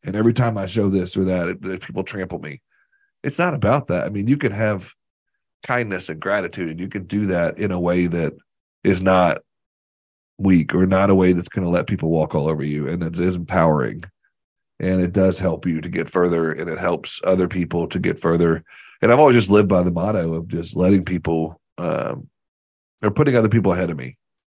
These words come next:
and putting people in front of me. And I, and I wanna do that. And it's never about me, and it's never about, uh, getting any glory for myself.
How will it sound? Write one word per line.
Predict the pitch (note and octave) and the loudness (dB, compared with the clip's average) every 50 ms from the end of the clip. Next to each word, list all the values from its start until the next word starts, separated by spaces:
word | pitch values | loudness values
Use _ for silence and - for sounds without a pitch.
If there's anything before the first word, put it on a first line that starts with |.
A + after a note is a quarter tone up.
| _ _ _ _ _ _ _ _ _ _ _ _ - | _ _ _ _ _ _ _ _ _ _ _ _ -6
and | F2 E2+ | -4 0
putting | - G#2+ G#2 G2+ F#2+ F2+ | 2 4 4 4 4 2
people | G2 F2+ E2 - F2+ F2 | 0 0 0 0 0 -2
in | E2+ | -2
front | E2 - - F#2 F2 F2+ | -4 -4 -4 -4 -4 -4
of | E2+ E2+ | -4 -6
me. | E2+ E2 D#2+ | -6 -6 -4
And | D#2 D#2 | -4 -4
I, | D#2+ D#2+ D#2 D2+ D2+ - _ _ _ _ _ _ _ _ _ _ _ _ _ _ - | -4 -4 -4 -4 -6 -8 _ _ _ _ _ _ _ _ _ _ _ _ _ _ -2
and | - G2+ | 0 2
I | G2 | 2
wanna | F#2+ F#2+ G2+ G#2 G2 | 2 2 2 0 0
do | E2+ F2+ F2 E2+ | 2 2 2 2
that. | D#2+ D2+ C#2 C#2 C2 - - | 2 2 0 0 -2 -4 -6
And | - F#2 F2+ F2+ | -8 -6 -6 -6
it's | - D#2 F#2 - G2+ | -6 -8 -6 -4 -2
never | G2+ G2+ G2+ G#2 F#2 | -2 0 2 2 2
about | E2+ F2 E2 D#2+ - D2 | 2 2 0 0 -2 -4
me, | D2 C#2+ C#2+ C2+ - - _ _ _ - | -8 -12 -12 -14 -16 -18 _ _ _ -12
and | E2 E2+ | -10 -8
it's | F2 D#2+ - | -8 -8 -8
never | - F2 F2 E2+ F2 F2 | -6 -6 -4 -2 -2 -2
about, | E2 D#2 D#2+ D#2+ D#2 D2+ C#2+ - - - - _ _ _ - - | -2 -2 -2 -2 -2 -2 -4 -6 -10 -16 -20 _ _ _ -16 -14
uh, | - - - - - - - - - _ _ _ _ _ _ - G#2 | -14 -14 -16 -18 -20 -20 -20 -20 -20 _ _ _ _ _ _ -4 0
getting | A2 G#2 G#2 G2+ | 2 4 4 4
any | G2 F2+ | 2 2
glory | F2 F#2 F#2+ F#2 F#2 F#2+ F#2 | 2 4 6 6 6 6 4
for | - G#2+ | 2 0
myself. | G2 F#2 F#2 - A2+ C3 C#3 C#3+ - - | -2 0 2 4 4 4 2 0 -6 -14